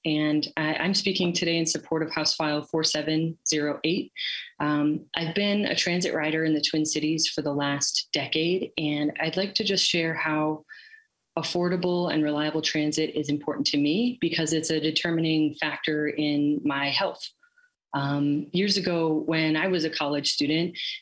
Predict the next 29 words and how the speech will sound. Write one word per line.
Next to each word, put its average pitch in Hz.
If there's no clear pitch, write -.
the 185
only 190
way 165
for 165
me 156
to 147
buy 147
fresh 143
groceries 151
was 143
to 151
ride 143
the 151
sixteen 160
bus 156
down 147
University, 151
and 165
I'd 151
typically 165
budget 160
about 165
three 185
hours 190
for 208
grocery 185
shopping 175
because 151
of 143